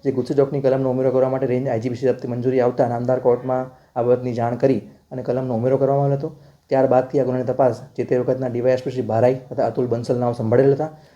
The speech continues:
ત્યારબાદ અમારી નિમણૂક થતાં આ ગુનાની તપાસ અમોએ સંભાળેલ હતી. જે ગુનામાં અગાઉ પંદર આરોપીઓને અટક કરવામાં આવેલ હતા અને ત્રણ આરોપી એબ્સ્કોન્ડિંગ હતા. જે ત્રણ આરોપીઓ બે દિવસ પહેલાં નામદાર કોર્ટમાં સરેન્ડર થતાં તે ત્રણેય આરોપીઓને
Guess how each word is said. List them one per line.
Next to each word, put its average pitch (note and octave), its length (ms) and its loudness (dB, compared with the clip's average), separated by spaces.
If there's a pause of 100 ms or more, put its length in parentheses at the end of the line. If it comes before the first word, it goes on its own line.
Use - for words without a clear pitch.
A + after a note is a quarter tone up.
(160)
ત્યારબાદ B2+ 260 2
અમારી C3 240 2
નિમણૂક C3 180 0
થતાં C3 180 -2
આ - 20 0
ગુનાની B2 180 -2
તપાસ - 240 -4
અમોએ B2+ 200 -2
સંભાળેલ C3+ 340 2
હતી. C#3+ 200 -4 (420)
જે B2+ 160 2
ગુનામાં C3 340 2
અગાઉ A#2 320 6 (240)
પંદર C3+ 240 0
આરોપીઓને C3 360 0
અટક C#3+ 200 0
કરવામાં C3 280 4
આવેલ A#2 120 0
હતા A#2+ 140 -4 (400)
અને B2+ 100 -8
ત્રણ C#3 160 0
આરોપી C3 300 2
એબ્સ્કોન્ડિંગ C#3+ 500 2
હતા. B2 240 -2 (180)
જે C3 60 -8
ત્રણ B2+ 160 -2
આરોપીઓ C3 480 2 (440)
બે C3 120 0
દિવસ B2+ 260 0
પહેલાં C3 300 4
નામદાર B2+ 300 0
કોર્ટમાં C3 340 -2
સરેન્ડર C3 280 0
થતાં B2+ 400 0 (320)
તે B2+ 100 -4
ત્રણેય C3 220 -2
આરોપીઓને B2+ 580 2